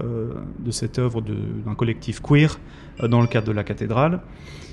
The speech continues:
Et un peu plus en amont dans l'année, on a eu, alors on n'est plus en Suisse, on est du côté de Strasbourg, euh,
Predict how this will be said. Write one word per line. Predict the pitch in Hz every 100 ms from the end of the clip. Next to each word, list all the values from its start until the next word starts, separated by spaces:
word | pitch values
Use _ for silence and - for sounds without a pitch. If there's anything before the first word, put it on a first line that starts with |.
| - -
Et | 135 151 160
un | 139 139
peu | -
plus | - 180 170 - - - -
en | 135 135
amont | 135 143 147
dans | 131
l'année, | 127 139 156 165 165
on | 123 127
a | 127 127
eu, | 139 143 135
alors | 110 107
on | 104
n'est | 104
plus | 120
en | 147 143
Suisse, | - 151 -
on | 117
est | 117 113 110
du | 92
côté | 120 120
de | 110
Strasbourg, | - - 131 127 139 165 185 - - - - - -
euh, | 107 104 101